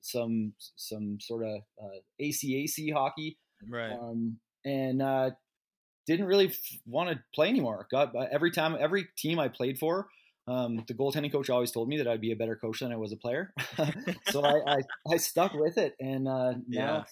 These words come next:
Speaker 2: good for
Speaker 1: here
Speaker 2: you.
Speaker 1: I am. Um, so yeah, I've coached in the Western League for nine years, did six years with the Kootenay Ice.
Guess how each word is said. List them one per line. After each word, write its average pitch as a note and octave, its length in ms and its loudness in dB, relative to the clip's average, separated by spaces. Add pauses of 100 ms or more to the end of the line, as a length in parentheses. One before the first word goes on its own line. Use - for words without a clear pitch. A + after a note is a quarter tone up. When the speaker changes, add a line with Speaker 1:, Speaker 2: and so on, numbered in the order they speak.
Speaker 2:
good A2 100 -12
for - 120 -18
Speaker 1:
here C#3 200 0
Speaker 2:
you. C3+ 60 0
Speaker 1:
I D3+ 40 0
am. C#3 200 -4 (140)
Um, G#2+ 460 -6 (560)
so - 120 -2
yeah, F#3+ 160 6
I've B2 140 0
coached E3+ 220 0
in D#3+ 60 0
the D3+ 60 4
Western D#3 280 4
League D3+ 160 0
for D3 100 -6
nine C#3 220 0
years, C#3+ 280 2
did B2+ 200 -2
six - 240 -4
years B2+ 160 -2
with B2+ 100 -4
the - 60 -20
Kootenay B2 300 -4
Ice. B2+ 320 -2